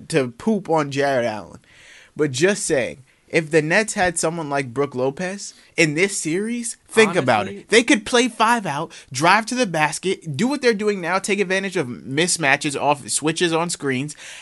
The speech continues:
Speaker 1: and Joel Embiid wouldn't be able to crash the paint because he'd have to worry about Brook Lopez.
Speaker 2: Do you realize that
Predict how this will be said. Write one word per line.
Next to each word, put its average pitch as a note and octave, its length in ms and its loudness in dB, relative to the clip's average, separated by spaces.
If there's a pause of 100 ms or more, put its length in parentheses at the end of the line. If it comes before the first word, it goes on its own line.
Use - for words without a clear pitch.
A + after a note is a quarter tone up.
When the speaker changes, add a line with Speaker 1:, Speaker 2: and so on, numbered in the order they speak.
(120)
Speaker 1:
and G#3+ 160 2
Joel A#3 320 2
Embiid G#3 380 -2
wouldn't G#3+ 300 -2
be G#3+ 160 -2
able A3+ 180 0
to F#3 80 0
crash A#3 540 -4
the E3 120 2
paint B3+ 380 -4
because A3 240 -2
he'd A#3 140 -4
have A3+ 160 0
to G#3+ 100 2
worry A3+ 320 0
about E3+ 320 -2
Brook A3+ 240 2
Lopez. G#3 760 -4 (260)
Speaker 2:
Do C3+ 100 -16
you D#3+ 140 -12
realize E3+ 340 -10
that B2 220 -14